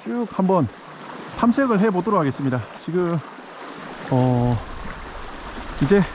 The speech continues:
해가 떠오른 지 이제 한, 한 한 시간 됐어요. 입질이 싹 죽었습니다, 입질이. 와, 지금 이렇게 잡아서는 안 되는데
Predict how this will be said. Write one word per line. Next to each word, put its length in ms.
해가 140
떠오른 420
지 180
이제 160
한, 200
한 120
한 140
시간 180
됐어요. 460
입질이 280
싹 180
죽었습니다, 460
입질이. 280
와, 300
지금 200
이렇게 220
잡아서는 360
안 80
되는데 300